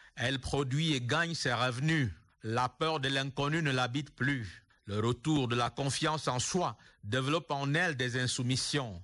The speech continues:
Le nouveau mariage n'est plus celui de la domination subie par la femme. Le nouveau mariage n'est plus celui de la domination subie par la femme.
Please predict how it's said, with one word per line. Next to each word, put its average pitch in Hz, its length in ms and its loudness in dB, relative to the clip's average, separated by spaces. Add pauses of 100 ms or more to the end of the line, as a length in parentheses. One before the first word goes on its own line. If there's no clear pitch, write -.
(160)
Le 110 160 0
nouveau 131 260 2
mariage 151 580 2
n'est 147 140 -4
plus 147 220 -4
celui 147 320 0
de 127 80 -2
la 123 140 -2
domination 139 680 0
subie 143 320 -2
par 131 240 0
la 107 140 -2
femme. 92 560 -2 (220)
Le 110 180 2
nouveau 127 260 2
mariage 135 680 0
n'est 135 160 -2
plus 143 340 -2
celui 151 540 0
de 135 100 2
la 123 160 0
domination 139 800 0 (240)
subie 147 400 0
par 139 260 -2
la 107 140 -2
femme. 101 560 -2